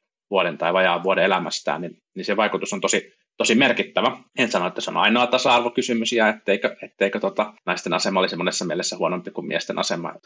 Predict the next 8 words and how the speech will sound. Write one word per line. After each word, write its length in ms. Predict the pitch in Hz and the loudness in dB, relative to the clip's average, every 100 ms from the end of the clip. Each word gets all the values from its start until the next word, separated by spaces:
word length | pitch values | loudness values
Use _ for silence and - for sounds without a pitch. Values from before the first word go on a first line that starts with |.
| - | -20
itse 220 | - 104 | -4 0
palautteita 580 | 104 98 101 - 104 110 - - - - - | 2 4 2 0 -2 -4 -6 -20 -20 -6 2
odottaen, 480 | 131 117 - 92 95 | 2 2 2 2 2
mutta, 300 | - - - | -2 -4 -2
mutta 260 | 104 - | -2 -2
kuitenkin 600 | 110 110 90 87 98 85 - | 2 2 2 -2 -2 -4 -2
tässä 240 | - - - | -6 0 0
on 140 | - | 0